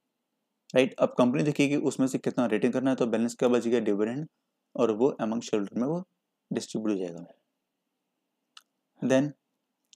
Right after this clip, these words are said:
डिविडेंड, अगर बात करें डिविडेंड का बेसिक मीनिंग क्या होता है, that is the distribution or apportionment of profit among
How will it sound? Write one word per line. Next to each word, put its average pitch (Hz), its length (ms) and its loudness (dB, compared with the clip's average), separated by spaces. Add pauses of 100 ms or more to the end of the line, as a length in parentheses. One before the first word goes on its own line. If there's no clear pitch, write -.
(200)
डिविडेंड, 139 440 6
अगर 127 240 4
बात 123 280 6
करें 135 200 2
डिविडेंड 127 260 4
का 127 80 4
बेसिक 117 320 2
मीनिंग 117 280 2
क्या 107 100 4
होता 98 100 4
है, 98 160 0
that 131 120 6
is 117 120 2
the 135 180 4 (420)
distribution 131 680 2 (440)
or 131 100 12 (140)
apportionment 135 640 6
of 127 140 10 (120)
profit 120 360 6 (140)
among 123 260 6